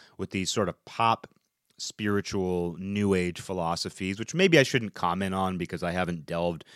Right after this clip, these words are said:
maybe as deeply into them as others, but there's this idea of, "Oh, I can't have any negativity." can't have any negativity around me. You know, it's that idea, and it's like, well, good luck with that, first of all.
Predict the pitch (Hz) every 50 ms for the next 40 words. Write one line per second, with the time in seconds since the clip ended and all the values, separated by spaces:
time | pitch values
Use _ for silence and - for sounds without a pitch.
0 | - - - - - - - - _ _ _ _ _ _ _ _ _ _ - _
1 | - 113 113 107 92 95 92 95 95 87 87 107 101 92 - 101 101 98 98 90
2 | 95 87 95 90 87 85 78 101 101 101 95 92 87 85 78 76 - 90 98 101
3 | 98 90 101 - - 98 92 82 85 95 95 95 - 147 127 117 - - 131 131
4 | 110 110 117 113 101 110 104 101 98 101 98 98 85 90 - - - 113 - 95
5 | 82 - - - _ _ _ _ _ _ _ _ _ _ _ _ _ _ _ _
6 | _ _ _ _ _ _ _ _ _ _ - - 160 151 139 147 151 131 147 156
7 | 156 156 147 143 139 135 127 131 127 - - 143 135 123 120 117 110 107 104 98
8 | 95 95 95 87 85 85 80 73 - - _ - - - - - 104 107 110 101
9 | - 120 127 135 135 123 110 107 95 87 98 98 92 90 90 92 95 - - 104
10 | 92 - - - - - - - - _ - 104 104 110 147 147 151 156 156 -
11 | 151 - - 113 101 95 - 131 139 131 - - 95 82 82 85 92 -